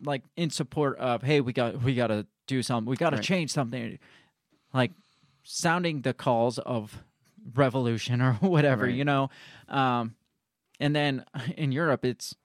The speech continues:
Speaker 1: it's going on too. So I
Speaker 2: Yeah.
Speaker 1: think this is gonna, going to probably turn into a mess.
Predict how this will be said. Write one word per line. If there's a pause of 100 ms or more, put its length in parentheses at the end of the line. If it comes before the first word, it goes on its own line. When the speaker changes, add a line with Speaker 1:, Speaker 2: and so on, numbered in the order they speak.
Speaker 1:
it's
going
on
too.
So (260)
I
Speaker 2:
Yeah.
Speaker 1:
think (120)
this
is
gonna,
going
to
probably
turn
into
a
mess.